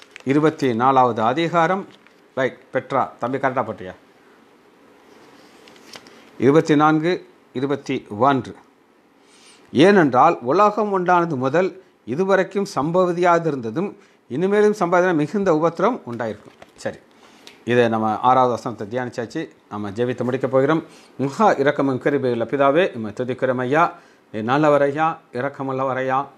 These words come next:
ஆசீர்வதிக்கிறீர் ஐயா. இந்த நாள் ஐயா, உம்முடைய வார்த்தையில் நாங்கள் வாசித்தோமா, தியானித்தோம் ஐயா. எங்களை நீர் பாதுகாத்தீர் ஐயா. சபை பரலோகத்தில் எடுக்கப்படுகிறதா, ஆனா இந்த நாட்களிலே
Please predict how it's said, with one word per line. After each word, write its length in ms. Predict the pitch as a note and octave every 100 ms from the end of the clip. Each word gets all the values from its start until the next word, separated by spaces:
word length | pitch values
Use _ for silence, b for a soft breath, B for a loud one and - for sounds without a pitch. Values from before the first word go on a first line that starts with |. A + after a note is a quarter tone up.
| -
ஆசீர்வதிக்கிறீர் 680 | A#2+ A2+ F#2+ F#2+ - F2
ஐயா. 220 | F#2 F2+ F#2+ b b b
இந்த 200 | - G#2+
நாள் 140 | A#2+
ஐயா, 260 | A#2 B2 C3+
உம்முடைய 200 | G#2+ G2
வார்த்தையில் 360 | A2+ B2 A#2+ A#2
நாங்கள் 240 | A2+ A2+
வாசித்தோமா, 720 | A2+ C3 C3 A#2 B2 C3 C#3 C#3 A2+
தியானித்தோம் 440 | A#2 B2 A#2+ A#2+
ஐயா. 340 | A#2 C3 D#3 - B B B _
எங்களை 320 | D3 G#3+ F#3
நீர் 200 | D#3 C#3 C#3
பாதுகாத்தீர் 480 | C3+ C3 B2 A#2+
ஐயா. 160 | G#2 G#2+
சபை 360 | - - A#2+ A#2+
பரலோகத்தில் 420 | A#2 A#2+ A#2 A#2 A#2+
எடுக்கப்படுகிறதா, 720 | B2+ A#2+ B2+ B2 B2 C3 C3+
ஆனா 160 | G2+ F#2+
இந்த 200 | F#2+ G2+
நாட்களிலே 580 | B2+ C3 C#3+ C3 D3